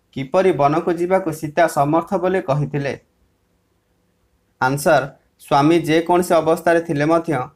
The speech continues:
ତାଙ୍କର ସହଭାଗିନୀ ହେବା ପତ୍ନୀର କର୍ତ୍ତବ୍ୟ। ପ୍ରଭୁ ରାମଚନ୍ଦ୍ର ବନବାସ ଜୀବନ ଅତ୍ୟନ୍ତ କଷ୍ଟକର ବୋଲି ମତବ୍ୟକ୍ତ କରିଥିଲେ ମଧ୍ୟ ସତୀ ସୀତା ତ୍ରିଲୋକର ସୁଖ ଅପେକ୍ଷା ତାଙ୍କର ପାତିବ୍ରତ୍ୟ ଧର୍ମ ପାଳନ କରିବାକୁ ଶ୍ରେଷ୍ଠ ମନେ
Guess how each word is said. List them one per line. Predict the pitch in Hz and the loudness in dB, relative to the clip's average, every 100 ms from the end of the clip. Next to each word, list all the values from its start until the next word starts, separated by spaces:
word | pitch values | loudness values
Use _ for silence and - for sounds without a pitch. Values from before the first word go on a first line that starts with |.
| _ - | _ -4
ତାଙ୍କର | 127 139 160 156 | -4 0 0 0
ସହଭାଗିନୀ | 156 135 160 185 170 175 175 | 0 -2 2 0 2 0 0
ହେବା | 170 160 - | 2 2 0
ପତ୍ନୀର | 135 156 160 165 | -2 0 0 0
କର୍ତ୍ତବ୍ୟ। | 131 123 123 117 135 117 _ _ _ _ _ _ - | -2 -2 -2 0 0 -2 _ _ _ _ _ _ -2
ପ୍ରଭୁ | 127 131 180 | 0 2 2
ରାମଚନ୍ଦ୍ର | 147 139 160 175 170 139 123 - _ _ | 2 2 2 0 2 2 0 -4 _ _
ବନବାସ | 113 127 151 165 175 180 | -2 2 4 2 2 0
ଜୀବନ | 165 165 175 - | 0 0 2 0
ଅତ୍ୟନ୍ତ | 143 - 165 165 156 | -2 0 0 0 0
କଷ୍ଟକର | 143 - 160 165 165 | -4 -2 0 2 2
ବୋଲି | 165 165 | 2 2
ମତବ୍ୟକ୍ତ | 147 131 - 156 165 - 156 | 2 0 0 0 -2 -2 -2
କରିଥିଲେ | 131 127 - 156 | 0 0 0 0
ମଧ୍ୟ | 165 175 170 131 - _ _ - | 2 0 -2 -4 -6 _ _ -6
ସତୀ | 135 143 165 | -6 -2 -2
ସୀତା | 165 143 151 147 - - _ _ | -2 -6 0 2 2 -4 _ _
ତ୍ରିଲୋକର | 135 151 170 175 175 | -2 0 2 2 0
ସୁଖ | 165 151 147 180 165 | 0 -4 -4 0 0
ଅପେକ୍ଷା | 175 175 156 | 0 0 0
ତାଙ୍କର | 147 143 147 170 147 | 0 -2 0 0 2
ପାତିବ୍ରତ୍ୟ | 131 131 160 165 165 170 | 0 0 2 0 2 -2
ଧର୍ମ | 170 156 160 | 0 0 0
ପାଳନ | 151 135 135 160 | 2 2 2 0
କରିବାକୁ | 160 165 170 170 143 - _ _ | 0 2 0 -2 -8 -8 _ _
ଶ୍ରେଷ୍ଠ | - 143 147 - 180 | -6 -2 -2 -2 0
ମନେ | 147 123 | 0 0